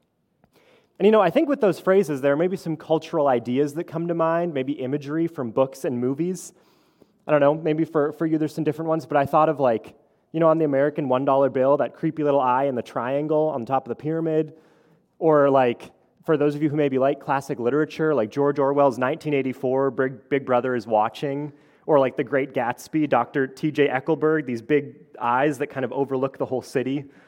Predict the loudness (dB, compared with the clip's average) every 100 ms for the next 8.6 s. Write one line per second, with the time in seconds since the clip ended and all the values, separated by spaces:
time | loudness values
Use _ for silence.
0 | _ _ _ _ 4 4 4 2 2 0
1 | 0 0 0 0 0 0 -2 0 4 2
2 | 2 2 2 2 0 0 0 2 2 2
3 | -2 0 2 4 4 4 4 0 -2 -2
4 | -4 -2 0 0 -2 0 2 2 2 0
5 | -4 -14 _ -2 -2 -2 0 2 2 0
6 | -2 0 0 0 -2 -6 -20 _ _ _
7 | _ _ _ _ _ _ 0 0 2 -2
8 | 0 2 4 4 0 -2